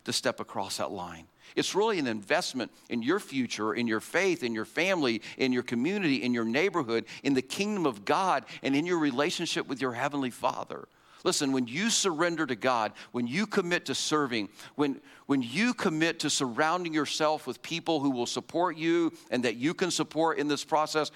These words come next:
when you commit to seeking God's purpose for your life before your own, that's when you begin to experience anything but average. But I'm telling you, folks, you have to be here at this edge and then take that step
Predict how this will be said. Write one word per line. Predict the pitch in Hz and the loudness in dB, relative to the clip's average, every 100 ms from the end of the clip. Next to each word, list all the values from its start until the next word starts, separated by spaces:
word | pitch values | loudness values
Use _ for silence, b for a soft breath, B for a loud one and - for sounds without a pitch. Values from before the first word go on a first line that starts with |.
| B | B
when | 131 123 | -2 0
you | 151 | 0
commit | 208 202 190 190 | 0 2 2 0
to | 156 | -2
seeking | - 180 160 139 | 0 0 2 2
God's | 151 151 147 | 4 2 0
purpose | 165 165 165 | -2 -2 -2
for | - | -2
your | 143 | 0
life | 147 151 151 B B | 2 2 0 B B
before | 135 - 160 160 | -4 0 0 2
your | 156 131 | 2 2
own, | 156 156 139 B - 113 | 2 0 -4 B -16 0
that's | 156 175 196 - - B | 2 2 0 -4 -10 B
when | 131 131 - | -2 -2 -4
you | 127 127 123 92 90 - _ _ b b | -4 0 0 -2 -8 -18 _ _ b b
begin | 131 123 131 | -4 0 0
to | 123 120 | 0 -2
experience | 90 - 131 117 107 - | -4 -4 0 0 -2 -2
anything | 135 160 151 135 | 0 2 0 0
but | 120 - | 0 -2
average. | 98 101 87 85 - - b b | -4 -4 -6 -8 -10 -12 b b
But | - | -2
I'm | 117 | -2
telling | - 160 151 | 0 0 0
you, | 110 | -2
folks, | 98 107 101 - B B | -2 -2 -2 -10 B B
you | - 120 | -2 0
have | 151 143 131 | 2 0 0
to | - | -6
be | 113 110 | -6 -6
here | - 156 170 | -4 0 0
at | 175 - | 0 -2
this | 139 - | -6 -2
edge | 127 117 113 - B - | 0 0 -2 -10 B -6
and | 101 | -2
then | 95 | -2
take | - - 123 - | -4 -4 -4 -2
that | 107 - | -6 -4
step | - 110 87 - | -6 -4 -4 -6